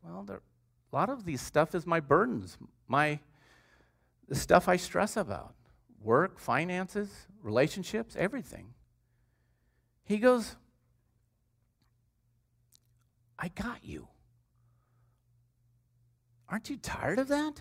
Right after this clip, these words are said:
Aren't you tired of carrying?" He goes, "You've, you've jumped on board with me. You've said you're a Christian. You,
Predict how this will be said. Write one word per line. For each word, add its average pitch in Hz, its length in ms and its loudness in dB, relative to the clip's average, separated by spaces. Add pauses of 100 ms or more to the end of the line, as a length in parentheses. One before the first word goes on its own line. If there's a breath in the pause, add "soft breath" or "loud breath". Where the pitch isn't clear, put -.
(140)
Aren't 220 160 -4
you 320 80 -2
tired 175 320 4
of 214 60 -6
carrying?" 247 180 -2
He 220 60 -2
goes, 160 140 0 (320 loud breath)
"You've, 151 200 0 (440)
you've 139 160 2
jumped 170 300 8
on 226 140 8
board 202 300 10
with 135 220 2
me. 127 260 -4 (100)
You've 120 140 -2
said 226 300 8
you're 214 140 10
a 170 60 6
Christian. 127 560 2
You, 165 140 2